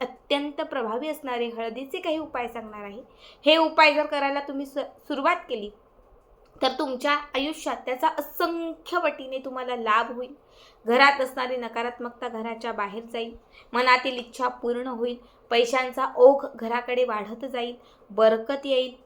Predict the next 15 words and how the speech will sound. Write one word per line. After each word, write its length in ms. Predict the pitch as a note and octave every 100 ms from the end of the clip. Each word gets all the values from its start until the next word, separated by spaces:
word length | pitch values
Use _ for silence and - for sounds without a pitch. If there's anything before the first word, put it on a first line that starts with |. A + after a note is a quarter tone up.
| -
यश 420 | A3+ G#3+ C4 -
मिळेल, 380 | C#4 C4+ B3 C4+ -
प्रगती 420 | G#3+ G#3 B3 B3
होईल, 340 | C#4+ B3+ C4 C4+
विवाह 520 | C#4+ G#3+ A3+ A3 A#3
जुळेल 340 | C#4+ C#4+ B3+ B3+ - -
आणि 220 | A3 A3+
तुमच्या 320 | B3 A3 C4
मनात 300 | B3+ A#3+ A3+
असणारी 300 | G#3+ G3+ G#3
कितीही 380 | G#3 - - A3+
कठीण 400 | A#3 G#3+ A3 A3+
इच्छा 320 | A3 - -
पूर्ण 380 | G#3+ - G#3 G3+ F3
होईल. 300 | F#3 F#3+ -